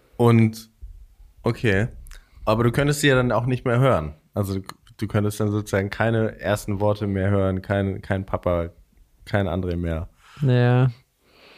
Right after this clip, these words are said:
Speaker 2: Ja, <laughs> wie du sagst, ist eine unglaublich schwere, schwere Sache, aber wahrscheinlich, ja, wahrscheinlich, wenn man müsste, müsste, entweder oder, dann würde ich taub wählen.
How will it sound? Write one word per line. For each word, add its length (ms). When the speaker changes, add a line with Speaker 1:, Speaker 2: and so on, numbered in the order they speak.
Speaker 2:
Ja, 320
<laughs> 680
wie 220
du 120
sagst, 400
ist 180
eine 600
unglaublich 680
schwere, 880
schwere 360
Sache, 320
aber 380
wahrscheinlich, 800
ja, 280
wahrscheinlich, 600
wenn 220
man 380
müsste, 480
müsste, 380
entweder 360
oder, 360
dann 460
würde 280
ich 100
taub 300
wählen. 320